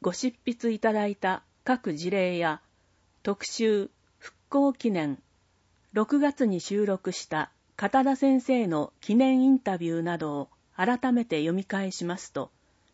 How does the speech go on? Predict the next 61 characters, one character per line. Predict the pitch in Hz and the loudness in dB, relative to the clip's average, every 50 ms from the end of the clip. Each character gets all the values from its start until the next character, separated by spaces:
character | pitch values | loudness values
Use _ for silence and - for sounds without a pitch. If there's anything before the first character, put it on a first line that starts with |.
| _ _ _ _ - | _ _ _ _ -6
い | 196 190 | -4 -2
ず | 202 269 | 2 4
れ | 254 262 254 | 4 4 4
の | 247 240 214 | 4 2 0
場 | 220 220 220 214 | 0 -2 -2 -2
合 | 208 | -2
も | 208 202 190 185 190 - _ _ - | -2 -2 -2 -2 -4 -4 _ _ -4
根 | - 226 247 247 | 0 0 0 2
底 | - 247 240 240 233 220 | 2 2 2 2 2 0
に | 220 202 | 0 0
は | 170 151 156 - - _ _ _ _ _ _ _ _ | 0 0 -2 -2 -6 _ _ _ _ _ _ _ _
つ | - - 226 | 0 2 4
な | 269 277 | 6 6
が | 269 269 | 6 4
り | 269 269 262 | 4 4 4
の | 254 262 | 4 4
中 | 254 269 254 247 233 185 | 2 2 0 0 -2 -2
で | 165 160 - - - | -2 -2 -4 -6 -6
育 | - - 190 233 233 - 262 247 | -6 -4 -2 -2 0 2 2 4
ま | 233 233 226 | 4 4 2
れ | 220 208 | 0 -2
る | - 160 - - - | -4 -6 -6 -4 -4
温 | 175 180 - 226 220 233 220 | -4 -2 -2 -2 -2 -2 -4
か | - 226 | -4 -4
さ | - 175 156 | -4 -4 -4
が | 156 151 147 | -4 -4 -4
あ | 143 | -4
り、 | 139 143 - - _ _ _ _ _ _ _ _ _ _ _ - | -6 -8 -10 -12 _ _ _ _ _ _ _ _ _ _ _ -8
そ | - 214 | -4 -2
の | 208 208 196 196 | 0 0 0 0
温 | 202 - 262 269 - 277 | 0 0 0 0 0 0
か | - 277 | 0 -2
さ | 262 - 208 | -2 -2 -2
の | 175 170 170 | -2 -2 -4
中 | 185 190 - 175 156 | -4 -4 -6 -6 -6
で | 143 143 131 - _ _ _ _ _ _ _ _ - | -6 -8 -10 -12 _ _ _ _ _ _ _ _ -8
実 | 185 190 - - - 247 | -8 -8 -6 -4 0 2
践 | 233 233 226 | 2 2 2
が | 220 220 214 208 - | 0 0 -2 -2 -4
積 | - - 220 262 262 - | -4 0 2 2 2 2
み | 269 247 | 0 -2
重 | - 269 | 0 2
ね | 247 247 247 240 | 2 2 2 2
ら | 247 240 | 0 0
れ | 233 214 | 0 -2
て | - - 175 175 | -2 -2 -2 -2
い | |
る | 170 180 | -2 -2
も | 185 180 180 | -2 -2 -2
の | 180 160 | -2 -2
が | 147 151 160 | -2 -4 -4
あ | 180 | -4
る | 185 | -6
こ | - - 165 | -6 -6 -8
と | - - 143 139 127 | -8 -6 -6 -6 -6
を | 131 | -8
感 | - - 190 170 170 | -6 -4 -4 -4 -4
じ | 160 - 165 | -4 -6 -8
ま | 160 151 | -8 -10
し | - - - | -10 -12 -12
た。 | - 135 127 | -12 -12 -12